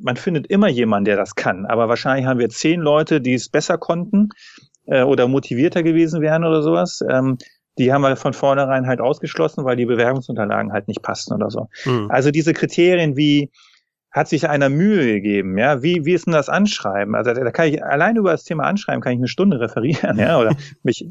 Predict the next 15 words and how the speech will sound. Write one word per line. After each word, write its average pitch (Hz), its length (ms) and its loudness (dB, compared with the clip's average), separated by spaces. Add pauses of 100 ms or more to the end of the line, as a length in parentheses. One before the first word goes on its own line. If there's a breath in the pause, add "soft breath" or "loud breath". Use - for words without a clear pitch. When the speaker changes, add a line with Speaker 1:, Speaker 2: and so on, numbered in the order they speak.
(220)
Speaker 1:
mich - 320 -8 (100)
auslassen. 151 640 0 (760 loud breath)
Ist - 100 -4
das, 147 180 0
ist - 280 -2
das 151 160 -2
sauber 170 340 2
geschrieben 147 720 0
und, 117 260 -2
und, 120 260 0
und, 120 400 -2
und 120 200 -2
so? 127 120 2
Das 123 160 0
ist, - 240 -2